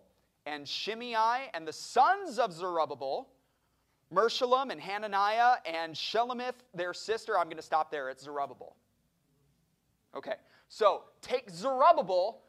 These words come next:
and put him in your right pocket. So who do we have in our left pocket? Caleb. Who do we have in our right pocket? Gesundheit. Yes, very good. Chapters four through eight,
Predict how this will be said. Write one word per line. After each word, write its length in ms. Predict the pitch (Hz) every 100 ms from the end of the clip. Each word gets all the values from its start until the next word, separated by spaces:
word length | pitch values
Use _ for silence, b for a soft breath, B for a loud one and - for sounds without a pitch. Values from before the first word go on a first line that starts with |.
| _ -
and 160 | 190
put 200 | 190 233
him 320 | 226 269 320 247
in 120 | 247
your 140 | 294
right 260 | 294 277 -
pocket. 340 | 190 139 - _ _ _ _ _ _ _ _ _ _ _ _ _ _ _
So 220 | - 190
who 80 | 269
do 80 |
we 80 | 269
have 160 | 247 277
in 80 | 240
our 80 |
left 240 | 226 220 -
pocket? 340 | 175 135 104 _ _ _ _ _ _ _ _ -
Caleb. 400 | 214 262 262 254 -
Who 80 | 254
do 60 | 247
we 80 |
have 140 | 233 240
in 60 |
our 100 | 220
right 220 | 214 202 -
pocket? 340 | 147 113 - _ _ _ _ _ - - _ _ _ 143
Gesundheit. 540 | 180 160 147 127 123 -
Yes, 360 | 165 - - -
very 220 | 175 196
good. 160 | 156 - _ _ - _ _ B B B B B B B
Chapters 480 | - 262 277 277 262
four 340 | - 269 277 269
through 300 | 226 226 214
eight, 420 | 262 330 247 -